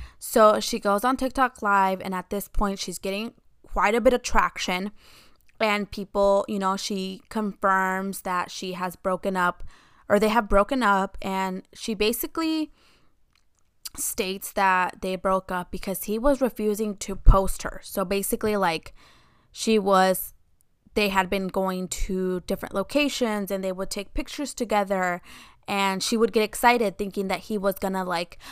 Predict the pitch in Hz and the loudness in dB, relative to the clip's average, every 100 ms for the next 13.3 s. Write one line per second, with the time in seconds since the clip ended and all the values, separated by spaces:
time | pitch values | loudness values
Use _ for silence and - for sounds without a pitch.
0 | - - 226 - 220 202 196 - - 202 | 6 8 8 4 0 0 0 -4 0 0
1 | 202 208 - 247 - 208 190 175 175 - | 0 -4 -2 -4 -2 -2 0 0 -2 -6
2 | 202 196 190 190 208 190 190 185 - - | -6 -4 -4 -2 0 4 4 2 -4 -18
3 | - _ _ _ _ 190 214 214 196 208 | -20 _ _ _ _ 6 8 8 8 10
4 | 208 208 - 208 196 - - - 226 - | 10 12 12 12 8 0 2 8 8 8
5 | 214 202 185 202 185 202 196 196 196 - | 4 4 2 0 6 6 4 -2 -2 -4
6 | 208 196 190 - 269 240 202 190 - - | -4 -2 -4 2 2 4 4 2 0 -6
7 | 196 185 - 208 - 185 - - - - | -4 -4 -2 -2 -2 -4 -4 -14 -20 0
8 | 208 202 202 - 208 196 196 214 - - | 4 6 6 10 10 10 2 2 2 0
9 | 185 190 180 208 180 175 - 190 180 175 | -4 -2 -2 -2 0 0 -2 -6 -4 -6
10 | 170 - 180 170 180 170 - 208 - - | -6 -4 -4 -2 -2 -2 -4 -12 -16 -18
11 | - - - 262 262 - 233 311 320 302 | -18 -18 -2 4 4 6 6 4 2 2
12 | 269 226 196 190 190 190 - - - 254 | 4 2 2 2 0 -2 -6 -12 -4 0
13 | 247 202 220 | 2 0 -2